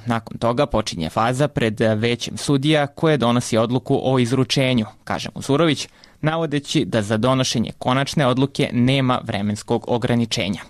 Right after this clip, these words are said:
Inače, Ministarstvo pravde Srbije još nije zvanično obavešteno o hapšenju Ivana Kontića, rečeno je za Radio Slobodna Evropa u ovom ministarstvu.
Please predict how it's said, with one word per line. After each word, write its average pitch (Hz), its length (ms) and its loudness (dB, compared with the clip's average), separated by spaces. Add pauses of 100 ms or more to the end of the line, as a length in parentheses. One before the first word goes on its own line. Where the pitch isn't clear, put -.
(460)
Inače, 147 500 2
Ministarstvo 117 640 -2
pravde 123 400 -4
Srbije 135 580 2
još 147 300 0
nije 139 220 2
zvanično 127 680 0
obavešteno 127 800 0
o 127 80 2
hapšenju 113 760 2
Ivana 113 340 0
Kontića, 147 640 0
rečeno 135 380 0
je 123 80 2
za 120 100 -2
Radio 123 280 0
Slobodna 123 460 0
Evropa 120 460 0
u 123 220 2
ovom 107 280 2
ministarstvu. 107 760 0